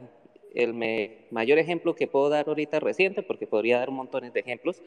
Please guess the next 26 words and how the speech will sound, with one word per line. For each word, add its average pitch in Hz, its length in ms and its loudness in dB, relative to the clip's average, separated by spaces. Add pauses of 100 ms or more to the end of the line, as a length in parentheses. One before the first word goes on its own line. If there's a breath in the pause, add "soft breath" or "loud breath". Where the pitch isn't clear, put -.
(580 loud breath)
el 120 80 -6
mayor 120 280 2
ejemplo 151 320 0
que 123 180 0
puedo 135 160 4
dar 143 80 4
ahorita 147 260 2
reciente 165 420 0
es 147 60 0
Venezuela. 120 480 0 (920 soft breath)
En 120 100 -2
Venezuela 180 540 6
se, 123 680 4 (680 soft breath)
habían 147 340 4
a 160 100 0
puras 170 360 0
penas 165 600 -2 (400)
de 117 120 4
cuatro 156 300 6
a 151 40 -2
seis 156 220 0
horas 151 240 2
de 117 100 2
luz 208 440 -2
al 117 140 0
día, 185 180 0